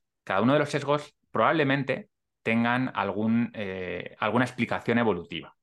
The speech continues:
Algunos ya se han investigado, otros no, pero sí que hay gente trabajando en, en entender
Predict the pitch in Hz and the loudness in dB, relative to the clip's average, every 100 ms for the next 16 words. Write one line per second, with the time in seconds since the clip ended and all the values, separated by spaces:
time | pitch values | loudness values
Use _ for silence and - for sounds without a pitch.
0 | _ - 90 107 113 113 113 - - 120 | _ -6 -2 4 4 6 2 0 -6 -8
1 | 101 107 - 107 107 107 104 - 104 123 | -2 -2 -2 -2 -2 0 0 0 0 0
2 | 131 - - - - - 139 196 _ - | 0 -2 -4 -4 -4 -2 -2 -4 _ -20
3 | - _ _ - 104 104 - 113 113 107 | -20 _ _ -2 2 2 2 -4 0 0
4 | - 107 120 107 95 90 95 98 107 98 | 0 -2 -2 -2 -2 -2 -4 -2 -2 -2
5 | 85 82 92 92 95 95 90 107 - | -6 -10 -8 -4 -2 -2 0 0 -2